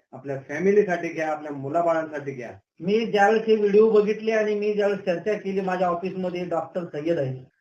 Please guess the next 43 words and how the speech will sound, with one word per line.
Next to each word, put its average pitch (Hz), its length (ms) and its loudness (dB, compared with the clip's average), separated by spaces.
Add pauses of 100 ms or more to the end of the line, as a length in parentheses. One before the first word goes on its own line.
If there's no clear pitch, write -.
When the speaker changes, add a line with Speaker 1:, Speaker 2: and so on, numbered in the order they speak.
(140)
Speaker 2:
त्यांनी 190 240 2
पण 233 240 -4
म्हणले, 233 380 -2
"मला 214 240 0
पण 226 200 -4
एक 226 120 -4
गुंठा 214 260 -2
घ्यायचा." 202 240 -2
माझ्या 185 300 0
प्लॉटच्या 190 520 0
बाजूला 151 520 -2 (380)
डॉक्टर 175 280 -4
मुस्ताक 208 600 -4
सय्यद 160 240 0 (140)
Speaker 1:
बरोबर. 131 260 -10
Speaker 2:
यांनी 202 220 0
पण 247 160 0
एक 254 120 4
गुंठा 233 300 -2
घेतली. 185 460 -2 (260)
त्यावेळेस 247 420 2
त्यांना 254 260 0
मी 254 180 -2
समजावलं 220 420 2
होतं, 208 140 -2
जसं 202 220 -4
आता 214 180 -2
व्हिडिओमध्ये 240 460 2
तुम्हाला 226 320 -2
सांगतोय, 190 480 0 (400)
जो 196 120 4
कोणी 240 200 0
बघत 214 260 0
असेल, 175 280 -2 (100)
त्यांनी - 400 -4
असंच 202 320 -2
बघून 214 240 2
माझ्या 196 240 2
ऑफिसला 180 340 -4
आले, 170 160 -2
त्यांना 175 300 -6
समजावून 170 380 -4
सांगितलं. 151 440 -8